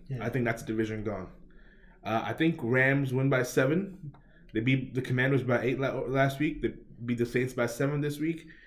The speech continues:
Speaker 2: And Rams are almost, at this point, if they keep playing the way they're playing, a-, almost a shoo-in for that wild
Speaker 1: And
Speaker 2: card spot.
Speaker 1: especially Matthew Stafford. He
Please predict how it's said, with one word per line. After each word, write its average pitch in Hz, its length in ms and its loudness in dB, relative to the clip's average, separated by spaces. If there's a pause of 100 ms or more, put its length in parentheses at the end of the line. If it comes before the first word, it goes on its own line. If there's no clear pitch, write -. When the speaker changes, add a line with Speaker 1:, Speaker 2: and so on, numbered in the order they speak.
(240)
Speaker 2:
And 131 260 -2
Rams 139 480 0 (640)
are 127 200 4
almost, 135 380 0
at 123 100 -2
this 147 140 2
point, 120 440 0
if 117 200 -4
they 120 80 0
keep 175 340 0
playing 160 180 0
the 151 40 0
way 147 100 4
they're 139 120 2
playing, 120 400 0 (480)
a-, 71 40 -8
almost 139 640 0
a 120 60 -2
shoo-in 139 400 2
for 120 60 4
that 113 100 2
wild 139 240 4
Speaker 1:
And 160 80 4
Speaker 2:
card 160 120 2
spot. 190 200 2
Speaker 1:
especially 156 200 0
Matthew 139 280 -2
Stafford. 139 460 -2
He 151 180 -4